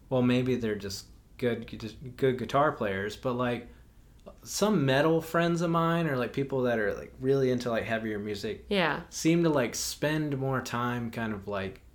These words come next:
Speaker 1: thinking about what amps people play and then kinda, like, tone and things
Speaker 2: The
Speaker 1: like that.
Speaker 2: technicalities
Speaker 1: The
Speaker 2: and stuff.
Speaker 1: technicality. And
Speaker 2: Yeah.
Speaker 1: so they probably also with that learn, like, "Oh, this scale, these scales make
Speaker 2: Man.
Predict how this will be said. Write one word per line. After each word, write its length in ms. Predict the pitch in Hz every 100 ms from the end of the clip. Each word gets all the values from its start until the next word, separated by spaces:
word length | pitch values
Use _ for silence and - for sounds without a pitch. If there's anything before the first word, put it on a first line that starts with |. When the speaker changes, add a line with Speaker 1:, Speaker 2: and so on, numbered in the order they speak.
| - - -
Speaker 1:
thinking 340 | 139 135 135
about 280 | 123 117 98
what 260 | 107 95 107
amps 340 | 107 104 -
people 320 | - 113 104
play 560 | 98 - 120 113 110 107
and 160 | 107 110
then 80 | 107
kinda, 220 | 110 104
like, 160 | 95
tone 540 | - 123 120 117 120 117
and 160 | 110
things 240 | 120 117 113
Speaker 2:
The 80 | 113
Speaker 1:
like 80 |
that. 140 | 220 180
Speaker 2:
technicalities 800 | 117 180 196 165 165 175 170 165
Speaker 1:
The 60 |
Speaker 2:
and 80 | 170
stuff. 140 | 151 131
Speaker 1:
technicality. 560 | 165 135 135 131 120 117
And 80 |
Speaker 2:
Yeah. 180 | 175 160
Speaker 1:
so 60 | 139
they 60 | 127
probably 320 | 135 131 120
also 360 | 117 113 131 113
with 220 | 104 95
that 340 | 101 104 104
learn, 360 | 110 107 104 104
like, 200 | 98 95
"Oh, 180 | 127 120
this 220 | 127 123
scale, 600 | - - 147 147 117 107
these 260 | 123 139 135
scales 520 | - 151 156 123 117
make 440 | 117 117 120 -
Speaker 2:
Man. 80 | -